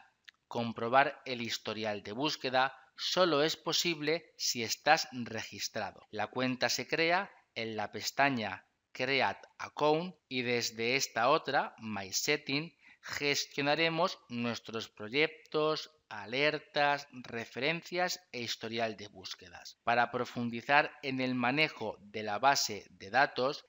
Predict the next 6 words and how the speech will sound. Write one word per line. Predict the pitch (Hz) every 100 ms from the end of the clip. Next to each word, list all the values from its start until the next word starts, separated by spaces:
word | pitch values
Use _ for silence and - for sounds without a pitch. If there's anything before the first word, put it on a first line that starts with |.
| -
se | - 123
puede | 113 143 143
consultar | 135 131 123 - 113 110 151 180 -
la | - 117
sección | 113 113 104 - 131 123 110 - - -
Help, | 170 196